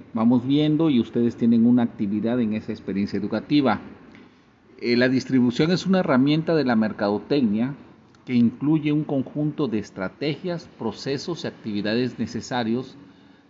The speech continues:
para llevar los productos desde el punto de fabricación, de producción, hasta el último lugar que pueda llegar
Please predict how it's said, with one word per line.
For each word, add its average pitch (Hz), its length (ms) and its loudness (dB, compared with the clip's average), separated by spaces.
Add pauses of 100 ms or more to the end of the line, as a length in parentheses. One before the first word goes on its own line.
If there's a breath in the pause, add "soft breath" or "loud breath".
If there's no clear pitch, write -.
para 113 220 -4
llevar 113 280 -2
los 139 140 -2
productos 123 580 -4
desde 110 220 -2
el 98 100 -2
punto 190 600 -4 (260)
de 104 160 -8
fabricación, 101 960 -6 (560)
de 95 80 -20
producción, 110 800 -6 (800 soft breath)
hasta 147 760 -4 (280)
el 123 200 2
último 180 640 -2
lugar 139 680 0 (680)
que 113 160 -8
pueda 151 400 -4
llegar 131 600 -2